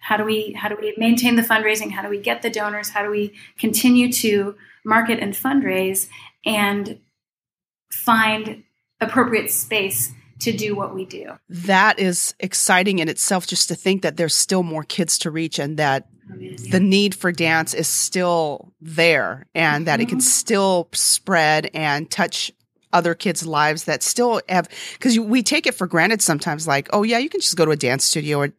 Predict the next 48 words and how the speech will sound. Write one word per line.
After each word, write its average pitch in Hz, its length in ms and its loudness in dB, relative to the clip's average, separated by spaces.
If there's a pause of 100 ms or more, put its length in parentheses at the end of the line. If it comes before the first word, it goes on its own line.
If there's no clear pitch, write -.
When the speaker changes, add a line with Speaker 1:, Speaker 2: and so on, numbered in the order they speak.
(100)
Speaker 2:
or 139 280 -2
a 139 40 -4
dance 147 320 0
class," 156 260 -2
and 190 100 2
not 226 280 4
all 214 160 2
kids 240 280 -2
have 190 400 -2 (240)
even 180 240 2
that 165 260 4
opportunity. 127 640 -2
Speaker 1:
That's - 180 -6
right. 202 220 -10 (320)
Speaker 2:
So 160 440 0
Speaker 1:
That's 214 240 0
Speaker 2:
that's - 60 -4
Speaker 1:
right. 156 140 -14
Speaker 2:
really 160 640 -2
exciting. 139 720 -4
Speaker 1:
Yeah. 214 300 -4
Speaker 2:
I'm 269 220 4
gonna 381 180 4
Speaker 1:
And 226 80 0
Speaker 2:
go 269 240 -2
through, 240 480 -4
uh, 180 200 4
what 190 140 2
I 196 60 2
call 220 180 -4
the 180 120 -6
dance 165 280 -2
pruner 214 240 -2
in 190 140 0
quick - 280 -2
steps. - 300 0
So 190 180 2
there's, 180 260 0
these 208 200 0
are 214 60 2
three 196 220 -2
quick 269 180 -6
questions 190 460 -2
and 185 80 0
you 190 80 0
just 196 160 -4
have 202 100 0
to - 100 -2